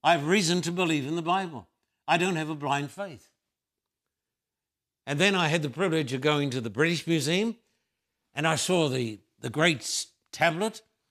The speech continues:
written with cuneiform, and it talks about Nebuchadnezzar's building list, all the buildings he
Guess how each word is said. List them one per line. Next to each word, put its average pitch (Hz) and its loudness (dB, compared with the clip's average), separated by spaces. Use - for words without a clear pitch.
written 160 2
with 151 -2
cuneiform, 180 0
and 165 -2
it 139 -8
talks 165 -4
about 165 0
Nebuchadnezzar's 160 -2
building 190 0
list, 101 -14
all 220 -2
the 208 2
buildings 160 0
he 165 -14